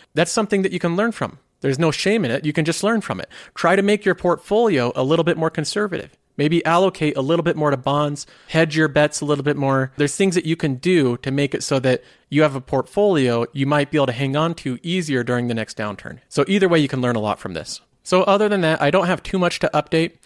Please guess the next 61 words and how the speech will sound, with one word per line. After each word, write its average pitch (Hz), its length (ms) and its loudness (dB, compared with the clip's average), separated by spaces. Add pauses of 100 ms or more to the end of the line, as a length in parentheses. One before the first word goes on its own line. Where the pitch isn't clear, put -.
(180)
Most 156 240 2
of - 60 -2
my 175 80 2
holdings 160 340 0
are 123 80 0
basically 139 440 0
the 127 80 -2
same 127 460 -4 (180)
as 110 260 -4
the 117 100 -4
previous 131 420 -2
episodes. 123 540 -4 (340)
If - 220 -4
you 131 80 2
want 143 100 4
to 143 60 2
look 143 220 0
at 139 140 2
'em, 131 200 -2
again, 123 260 -2
there's 120 160 -2
a 117 80 -2
link 117 280 -4
in 123 160 -2
the 120 60 0
description. 110 540 -4
You 107 80 -8
can 104 140 -8
click 117 240 -6
around 110 360 -2
in 117 100 -2
the 113 60 -4
portfolio 107 600 -2
and 101 180 -10
take 110 180 -6
a - 40 -4
look 110 120 -6
at - 80 -4
what 107 120 -2
I 101 60 -2
have. 113 400 -4
But 113 200 0 (480)
it's - 160 -4
basically 220 440 2
all 151 80 4
the 123 60 0
same. 87 240 -8 (180)
No 156 160 2
companies 180 480 0
since 143 300 -2
the - 140 -6
previous 139 400 -2
episode 104 460 -4
have - 140 -8
cut 127 220 -2
their 117 80 -4
dividends 107 480 -4
or - 100 -6
anything 98 300 -8
like 90 200 -12
that. - 180 -12